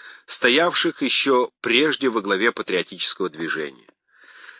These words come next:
В числе их была Марфа Борецкая с внуком,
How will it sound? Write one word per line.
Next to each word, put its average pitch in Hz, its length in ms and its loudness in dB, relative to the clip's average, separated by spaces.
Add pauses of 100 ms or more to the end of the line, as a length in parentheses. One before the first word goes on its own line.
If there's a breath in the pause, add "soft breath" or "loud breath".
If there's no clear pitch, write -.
В - 80 -16
числе 196 540 2
их 175 100 0
была 180 260 4
Марфа 170 460 4
Борецкая 143 640 2
с - 160 0
внуком, 139 720 -2